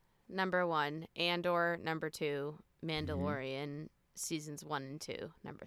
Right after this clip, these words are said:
Speaker 1: three.
Speaker 2: <laughs> Specifically. Mm-hmm.
Speaker 1: You people?
Speaker 2: I would probably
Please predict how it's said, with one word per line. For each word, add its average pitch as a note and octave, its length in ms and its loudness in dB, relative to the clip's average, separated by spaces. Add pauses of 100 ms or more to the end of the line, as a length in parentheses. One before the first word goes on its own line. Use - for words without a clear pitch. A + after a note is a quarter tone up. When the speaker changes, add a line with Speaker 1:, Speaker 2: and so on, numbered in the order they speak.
Speaker 1:
three. - 280 4
Speaker 2:
<laughs> C4 280 12
Specifically. C#3 800 8 (600)
Mm-hmm. G#2 300 0 (1600)
Speaker 1:
You F#3+ 240 2
people? G#3 380 0 (1600)
Speaker 2:
I F#2+ 800 6
would G2 280 -2
probably A#2+ 1040 2